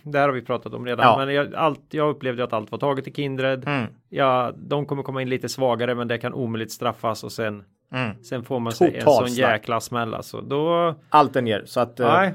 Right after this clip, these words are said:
Speaker 2: mm.
Speaker 1: då får man omvärdera
Speaker 2: Man måste
Speaker 1: lite
Speaker 2: omvärdera.
Speaker 1: grann.
Speaker 2: Och, och det kan vi säga att vi, om, vi försöker varje dag går vi in och funderar på om det är något av våra bolag som vi har i portföljen som vi inte tycker ska vara där för tillfället. Eh,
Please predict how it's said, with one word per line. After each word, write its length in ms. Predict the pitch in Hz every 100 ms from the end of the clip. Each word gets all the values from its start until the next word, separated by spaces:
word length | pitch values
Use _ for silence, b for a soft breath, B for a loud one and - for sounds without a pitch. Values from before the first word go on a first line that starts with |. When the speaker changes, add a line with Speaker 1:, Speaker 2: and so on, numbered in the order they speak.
| -
Speaker 2:
mm. 140 | 123
Speaker 1:
då 280 | 175 185 185
får 200 | 185 185
man 140 | 175 180
omvärdera 480 | 170 151 147 143
Speaker 2:
Man 140 | 160 160
måste 160 | 185 170
Speaker 1:
lite 80 |
Speaker 2:
omvärdera. 260 | 156 147 135
Speaker 1:
grann. 400 | 131 135 160 151
Speaker 2:
Och, 240 | - 165 175
och 80 | 170
det 360 | 202 196 180
kan 160 | - 165
vi 80 | 160
säga 300 | 160 127 120
att 240 | 123 123
vi, 380 | 135 151 147 - - _ _ -
om, 280 | 170 151 - - - 135
vi 180 | 151
försöker 420 | 156 151 156 160 -
varje 500 | 139 196 156 135 143
dag 320 | 151 147 98 - _ _ _ _ _ _ -
går 200 | 127 139
vi 220 | 131 131
in 200 | 123 123
och 220 | - 123
funderar 400 | - 123 117 113
på 200 | 110 117
om 140 | 117 117
det 100 | 113
är 60 |
något 400 | 113 127 135 -
av 160 | - 117
våra 220 | 117 110
bolag 520 | 110 117 107 104 107
som 120 | - 113
vi 60 |
har 120 | 107
i 20 | 107
portföljen 600 | 110 120 107 104 104 104
som 300 | 117 107 98
vi 200 | 113 -
inte 580 | - 127 98 - 117 104 - b b
tycker 200 | - 110
ska 140 | 101 117
vara 140 | 110
där 100 | 104
för 80 | 92
tillfället. 340 | 101 92 90 - _ _ _ _ _ _ _ _
Eh, 100 | 110